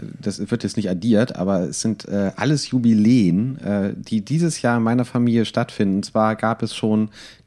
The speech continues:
den vierzigsten Hochzeitstag meiner Eltern im Februar. Dann wird meine Nichte zehn.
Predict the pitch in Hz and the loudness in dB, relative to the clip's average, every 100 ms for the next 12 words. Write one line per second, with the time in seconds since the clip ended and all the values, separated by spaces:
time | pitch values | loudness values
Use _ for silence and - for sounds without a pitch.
0 | - 107 110 107 104 104 - _ _ _ | 0 2 4 4 2 -2 -14 _ _ _
1 | _ _ _ _ - - 156 185 - 160 | _ _ _ _ -20 0 4 4 2 0
2 | - - 113 135 - - 139 131 - 135 | 0 0 2 2 0 -2 -2 -2 -4 -2
3 | 123 110 113 87 98 127 131 135 - 110 | -2 0 0 0 0 0 -2 -2 -4 -4
4 | 107 - 107 - 175 - _ _ _ - | -2 -2 -2 2 0 0 _ _ _ -20
5 | _ - - - _ _ _ - 117 117 | _ -20 -20 -20 _ _ _ -4 0 2
6 | 120 113 123 117 101 117 117 113 107 110 | 2 -2 -4 -8 -2 0 0 0 -2 0
7 | 104 117 - 117 101 - - 123 151 226 | 2 0 0 -4 -4 -4 2 4 4 0